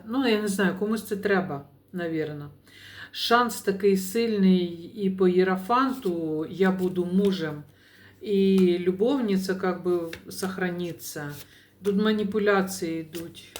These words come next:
да, під перемогою. Ну, навірно, комусь це треба, не знаю.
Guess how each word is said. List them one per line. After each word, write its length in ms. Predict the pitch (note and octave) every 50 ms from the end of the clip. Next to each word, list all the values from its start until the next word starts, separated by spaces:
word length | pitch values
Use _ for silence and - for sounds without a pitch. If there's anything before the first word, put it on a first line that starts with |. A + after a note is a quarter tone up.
| - G3
да, 340 | F#3 F3 F3 F3+ E3+ - - - -
під 100 | - F#3 - _ -
перемогою. 880 | G#3 G3+ G#3+ G#3+ G3+ G3+ G3+ G3+ F#3+ F#3 F3+ F3+ E3+ E3 D#3+ D#3+ E3 E3 - _ _ _ - - - - _ _ - -
Ну, 80 | D#4 D4
навірно, 360 | D4 D4+ D4 C#4 C4 B3+ C4
комусь 320 | - B3 A#3+ B3 A3+ G3
це 140 | - - A3
треба, 500 | F#3+ - F#3+ F3 D#3+ D3 D3 D#3 D#3 D#3+ E3+
не 80 | F#3 F#3
знаю. 440 | F#3+ F#3 E3 D#3 D3 C#3 C#3+ C#3+